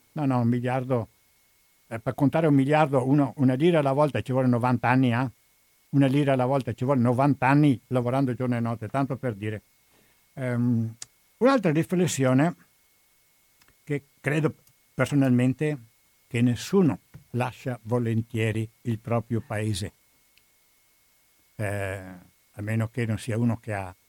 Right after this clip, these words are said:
che faccia, faccia il turista dopo, perché ha, eh, possibilità economiche notevoli e magari vuole fare esperienze. Ma chi va all'estero per motivo di lavoro lo fa per forza, eh, abbandona la famiglia, la propria terra, la propria cultura,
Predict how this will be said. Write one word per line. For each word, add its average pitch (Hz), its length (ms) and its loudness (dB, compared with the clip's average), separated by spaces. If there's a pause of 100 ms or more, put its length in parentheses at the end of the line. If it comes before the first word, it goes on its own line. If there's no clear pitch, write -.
(160)
che 113 140 -8
faccia, 110 360 -4 (200)
faccia 127 240 -4
il 110 100 -4
turista 120 500 -2
dopo, 120 420 -8 (280)
perché 120 300 -6
ha, 110 180 0 (480)
eh, 92 200 -12 (380)
possibilità 120 580 -2
economiche 113 520 -2
notevoli 131 760 2 (380)
e 143 120 -2
magari 120 340 0
vuole 107 180 -6
fare 120 240 -2
esperienze. 110 600 -4 (300)
Ma 120 280 -2
chi 156 160 0
va 139 240 0
all'estero 117 760 -2 (260)
per 113 140 -4
motivo 113 500 -2
di 123 160 -4
lavoro 113 440 -4
lo 110 140 -6
fa 110 300 -8 (460)
per 98 200 -8
forza, 120 460 -6 (600)
eh, 110 320 -20
abbandona 113 440 -2
la 110 80 -2
famiglia, 117 420 -4
la 110 40 -6
propria 110 260 -8
terra, 123 260 -6
la 113 60 -6
propria 107 240 -8
cultura, 127 600 -6